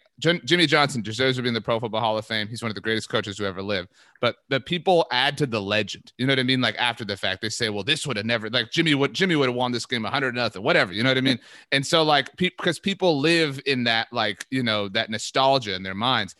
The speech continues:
Speaker 1: And the
Speaker 2: In
Speaker 1: same
Speaker 2: that
Speaker 1: is
Speaker 2: era. <laughs> Yeah.
Speaker 1: right. And people do that with Romo, like, "Oh, well, well, Romo would have made that throw." Like, what, you know, Romo, like, people, like, again, people harp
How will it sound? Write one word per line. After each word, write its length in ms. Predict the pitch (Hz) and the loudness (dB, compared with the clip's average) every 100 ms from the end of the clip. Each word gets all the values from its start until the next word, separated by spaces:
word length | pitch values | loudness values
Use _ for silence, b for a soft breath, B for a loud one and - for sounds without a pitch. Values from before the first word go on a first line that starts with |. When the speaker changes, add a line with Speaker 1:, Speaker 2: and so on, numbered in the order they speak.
| b - | b -8
Speaker 1:
And 100 | 156 | -2
the 40 | |
Speaker 2:
In 20 | |
Speaker 1:
same 160 | - 214 | 4 6
Speaker 2:
that 140 | 120 | 8
Speaker 1:
is 100 | 117 | 8
Speaker 2:
era. 280 | 147 143 - - | 8 6 2 -2
<laughs> 80 | |
Yeah. 240 | 127 156 - | 0 2 4
Speaker 1:
right. 220 | 165 135 - | 2 2 0
And 140 | 143 | -2
people 260 | 170 190 196 | -2 -2 0
do 140 | 180 | 2
that 100 | 160 | 2
with 140 | 135 110 | 0 2
Romo, 360 | 135 147 117 | 2 2 0
like, 160 | 104 98 | -2 -2
"Oh, 100 | 131 | 0
well, 240 | 113 110 101 | 0 -2 -4
well, 180 | 113 104 | -4 0
Romo 340 | 135 170 147 | 2 4 4
would 120 | 120 | 2
have 80 | 98 | 0
made 200 | 104 117 | 0 0
that 180 | 95 78 | -2 -8
throw." 240 | - 82 | -10 -8
Like, 220 | 104 117 139 | -6 -4 -4
what, 160 | 143 | -2
you 80 | 180 | 0
know, 140 | 147 | 0
Romo, 320 | 117 170 170 151 | 2 2 0 -2
like, 160 | 147 | -6
people, 240 | - 196 185 165 | -6 -6 -6 -6
like, 140 | 151 - | -6 -4
again, 280 | 151 131 123 | -2 -2 -2
people 300 | 156 170 147 | -6 -4 -6
harp 380 | - 156 156 | -2 0 0